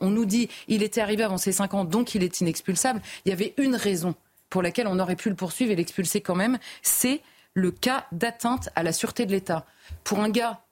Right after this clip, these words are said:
qui, à dix-huit ans, lui-même avait été débouté tout seul, encore une fois, puisqu'il avait refait des demandes,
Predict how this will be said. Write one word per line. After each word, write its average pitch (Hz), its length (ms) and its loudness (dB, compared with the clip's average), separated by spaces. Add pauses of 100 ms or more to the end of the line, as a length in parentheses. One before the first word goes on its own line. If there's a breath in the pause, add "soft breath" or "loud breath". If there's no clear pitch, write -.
qui, - 240 0
à 180 100 2
dix-huit 202 380 0
ans, 196 80 2
lui-même 240 380 4
avait 180 140 2
été 185 200 0
débouté 175 320 0
tout 214 180 -2
seul, 285 300 0
encore 185 320 0
une 190 80 0
fois, 254 120 0
puisqu'il 180 280 -4
avait 151 100 0
refait 180 300 0
des 170 100 0
demandes, 214 380 0